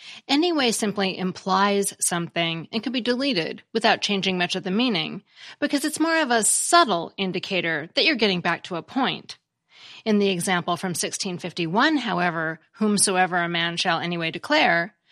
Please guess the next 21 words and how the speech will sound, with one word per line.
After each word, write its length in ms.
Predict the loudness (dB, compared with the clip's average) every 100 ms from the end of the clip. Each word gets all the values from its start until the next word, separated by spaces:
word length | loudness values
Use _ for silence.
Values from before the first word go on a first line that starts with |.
| -20 -4
you 100 | -4
can't 280 | 0 0 2
delete 460 | 0 0 0 0 0
anyway 680 | -4 -2 -2 -2 -2 -4 -10 -10
because 220 | -8 -4
it's 140 | -6
part 220 | -4 -2 0
of 80 |
the 80 | 0
main 600 | 0 0 0 0 -2 -4
meaning 500 | -4 -4 -4 -6 -8 -10
of 140 | -8
the 100 | -4
sentence. 720 | 0 0 0 -4 -4 -6 -6 _ _ _ -18 -8
And 220 | -2 0 2
that's 320 | 2 2 -4
what 140 | -2
separates 420 | 0 0 0 -2
a 60 | -6
discourse 720 | -6 -2 -2 0 0 0 2
marker 500 | 0 -2 -2 -2 -4